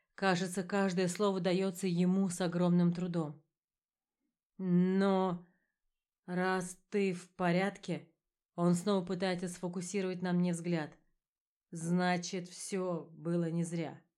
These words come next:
И с этими словами его глаза закатываются,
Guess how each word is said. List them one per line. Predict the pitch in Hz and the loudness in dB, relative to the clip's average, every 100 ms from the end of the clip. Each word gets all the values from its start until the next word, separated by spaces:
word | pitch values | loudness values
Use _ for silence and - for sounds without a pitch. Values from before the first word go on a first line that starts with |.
| _ _ _ _ _ _ _ _ | _ _ _ _ _ _ _ _
И | 175 | -4
с | 185 | -2
этими | 175 185 | 0 0
словами | 175 196 180 190 185 | 0 0 2 2 2
его | 180 185 | 2 0
глаза | 175 185 175 185 | 0 -2 -2 0
закатываются, | 175 175 190 190 185 175 170 160 | 0 -2 -4 -4 -2 -2 -2 -8